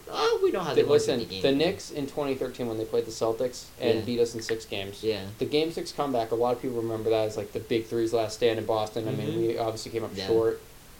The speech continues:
Speaker 2: but I can't say this enough that if they had a coach, the Knicks would have won that game by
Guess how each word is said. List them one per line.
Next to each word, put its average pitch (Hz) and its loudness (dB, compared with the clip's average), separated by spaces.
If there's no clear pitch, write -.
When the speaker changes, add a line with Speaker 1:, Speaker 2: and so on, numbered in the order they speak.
Speaker 2:
but 110 6
I 127 -4
can't 139 -4
say 123 -2
this 117 -2
enough 110 -4
that 104 0
if 120 2
they 135 4
had 127 2
a 113 4
coach, 117 2
the 117 0
Knicks 113 -4
would 117 0
have 107 2
won 110 -2
that 104 -6
game 107 -2
by 95 -2